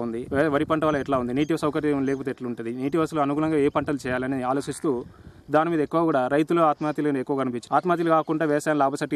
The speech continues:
ఏం చేయాలని చెప్పేసి ఎక్కువగా ఊళ్ళో ఎక్కువగా వ్యవసాయం కాబట్టి దీని మీద రీసెర్చ్ చేయాలనే ఆలోచన బాగా కలిగి ఎకనామిక్స్‌లో పరిశోధన మొదలుపెట్టాం. వ్యవసాయం, వ్యవసాయం అగ్రికల్చర్ ఎకనామిక్స్ పీజీలో స్పెషలైజేషన్ తీసుకున్నాను. ఈ వ్యవసాయం మీద ఎక్కువ రీసెర్చ్ చేసుకుంటూ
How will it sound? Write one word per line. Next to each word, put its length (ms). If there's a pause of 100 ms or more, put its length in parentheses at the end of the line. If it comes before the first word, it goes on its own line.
(100)
ఏం 120
చేయాలని 280
చెప్పేసి 340
ఎక్కువగా 300 (220)
ఊళ్ళో 240
ఎక్కువగా 280
వ్యవసాయం 320
కాబట్టి 240 (120)
దీని 180
మీద 160
రీసెర్చ్ 240
చేయాలనే 340
ఆలోచన 260 (600)
బాగా 240
కలిగి 220 (200)
ఎకనామిక్స్‌లో 420 (180)
పరిశోధన 380
మొదలుపెట్టాం. 300
వ్యవసాయం, 240 (120)
వ్యవసాయం 280 (180)
అగ్రికల్చర్ 340
ఎకనామిక్స్ 320
పీజీలో 300 (160)
స్పెషలైజేషన్ 420
తీసుకున్నాను. 380 (140)
ఈ 80
వ్యవసాయం 340
మీద 200
ఎక్కువ 160 (200)
రీసెర్చ్ 240
చేసుకుంటూ 400